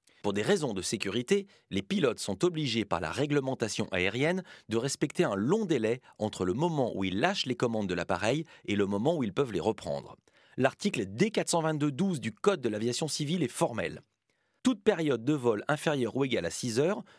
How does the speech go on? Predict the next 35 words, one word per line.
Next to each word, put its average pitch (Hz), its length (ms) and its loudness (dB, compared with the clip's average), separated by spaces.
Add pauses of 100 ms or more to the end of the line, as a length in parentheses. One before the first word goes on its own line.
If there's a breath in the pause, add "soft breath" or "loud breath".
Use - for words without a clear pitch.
(220 soft breath)
ce - 120 -6
qui 98 160 -2
inclut 101 240 -2
les 95 80 2
vols 104 280 2
à 82 80 -8
l'intérieur 82 320 -4
de 80 80 -10
l'Hexagone, 160 520 0 (340 loud breath)
doit 165 220 2
être 185 260 0
suivie 170 400 -4
d'un 98 180 0
temps 202 220 0
d'arrêt 147 380 0 (220 loud breath)
d'une 131 260 -2
durée 131 320 0
au 180 100 4
moins 165 200 0
égale 143 320 2
à 170 180 0 (160)
onze 202 320 2
heures. 87 340 -4 (640)
Six 202 260 0
heures 185 80 4
de 175 100 2
vol, 202 340 2 (140)
onze 226 220 4
heures 160 120 0
d'arrêt. 104 300 -2 (280 soft breath)
Résultat, 147 520 2 (360 loud breath)
un 127 80 6
retard 139 400 2
en 104 80 -2
soirée 139 400 0